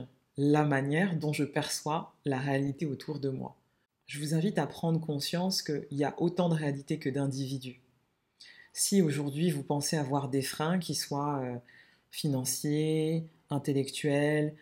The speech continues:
physiques, financiers ou tout autre, ça ne révèle pas la réalité, puisque la réalité n'existe pas. Ça révèle juste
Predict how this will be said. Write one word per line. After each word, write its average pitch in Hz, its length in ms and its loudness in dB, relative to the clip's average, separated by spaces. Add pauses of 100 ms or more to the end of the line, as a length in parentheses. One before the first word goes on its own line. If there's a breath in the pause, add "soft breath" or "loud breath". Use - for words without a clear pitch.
(120 loud breath)
physiques, 147 720 -4 (140)
financiers 160 640 2
ou 139 80 -2
tout 139 260 -4
autre, - 300 -2 (240)
ça - 280 0
ne 147 100 2
révèle 143 440 2
pas 180 340 2 (240)
la 139 280 6
réalité, 139 800 0 (300)
puisque - 240 -4
la 135 140 0
réalité 127 400 0
n'existe 127 440 -4
pas. 123 320 -8
Ça - 220 -4
révèle 131 440 0
juste 135 460 -6